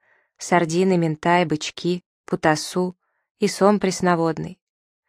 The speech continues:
семнадцать мешков сахара песка, стандартных лавсановых,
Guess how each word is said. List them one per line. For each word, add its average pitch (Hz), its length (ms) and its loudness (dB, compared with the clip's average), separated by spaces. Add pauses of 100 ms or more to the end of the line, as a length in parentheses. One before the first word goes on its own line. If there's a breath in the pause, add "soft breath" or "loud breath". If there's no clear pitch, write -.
(200)
семнадцать 208 580 2
мешков 185 400 0
сахара 175 400 -2
песка, 180 520 -4 (280 soft breath)
стандартных 190 800 2
лавсановых, 170 800 -2